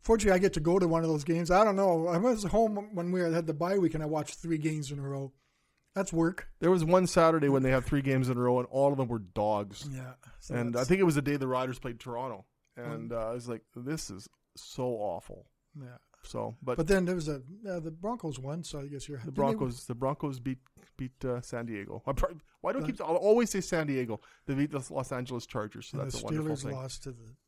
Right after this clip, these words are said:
Speaker 1: stinking Ravens, and Mike Tomlin kicked off to start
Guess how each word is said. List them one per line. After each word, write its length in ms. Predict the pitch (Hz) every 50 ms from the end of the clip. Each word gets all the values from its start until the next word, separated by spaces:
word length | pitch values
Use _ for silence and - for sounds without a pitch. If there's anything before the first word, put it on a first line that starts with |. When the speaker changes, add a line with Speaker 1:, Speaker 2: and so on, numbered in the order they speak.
| _ _ _ _ _ _ _
Speaker 1:
stinking 500 | - - - - - 143 135 - 147 131
Ravens, 420 | 127 123 127 127 127 131 127 127 127
and 180 | 113 120 139 - _ _ _ _ _ _ _ _
Mike 200 | 143 139 139 143 -
Tomlin 320 | - 143 135 139 135 135 127 -
kicked 260 | - 139 - _ -
off 380 | 135 131 123 127 - - - - - _ _
to 80 | -
start 260 | - - - 139 127